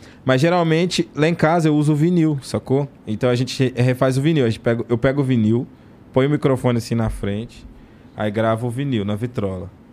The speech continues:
Aí eu vou e gravo, sei lá, uns sete vinil, tá ligado? Aí eu vou lá e faço uns vinte e um samples, deixo na pastinha. Aí eu vou, faço uma bateria e fico testando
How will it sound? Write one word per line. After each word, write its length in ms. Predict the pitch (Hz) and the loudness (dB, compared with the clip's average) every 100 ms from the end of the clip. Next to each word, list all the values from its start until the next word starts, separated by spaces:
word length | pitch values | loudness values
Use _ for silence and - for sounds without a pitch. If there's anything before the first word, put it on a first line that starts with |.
| - - - - | -20 -20 -20 -12
Aí 240 | 101 110 | -2 0
eu 80 | 123 | 0
vou 160 | 117 131 | 0 0
e 20 | |
gravo, 260 | 127 135 127 | 2 0 0
sei 200 | - 135 | 0 2
lá, 120 | 117 | 2
uns 160 | 107 | -2
sete 320 | - 135 131 127 | -2 -2 0 0
vinil, 360 | 127 120 98 | 0 2 0
tá 120 | - | -4
ligado? 380 | 98 92 98 95 - - - - - | -10 -4 -4 -4 -10 -20 -20 -14 -2
Aí 160 | 104 | 2
eu 100 | 110 | 2
vou 180 | 107 120 | 2 2
lá 140 | 113 120 | 2 0
e 40 | |
faço 300 | 120 127 127 | 0 0 0
uns 140 | 123 104 | -2 0
vinte 260 | 147 165 | 0 0
e 60 | 147 | -2
um 80 | 151 | -4
samples, 440 | - 123 131 147 | 0 0 0 0
deixo 180 | 135 131 | 0 0
na 100 | 139 | -2
pastinha. 480 | 135 151 - - 98 | 0 -2 -2 -4 0
Aí 60 | |
eu 60 | 101 | 2
vou, 180 | 131 147 - - | 0 -2 -6 -20
faço 280 | - 143 143 | -2 0 2
uma 120 | 156 | 2
bateria 520 | 147 151 151 156 147 170 | 2 2 2 2 4 2
e 20 | |
fico 200 | 180 - | 0 0
testando 540 | 185 175 170 160 160 | 0 0 0 0 -2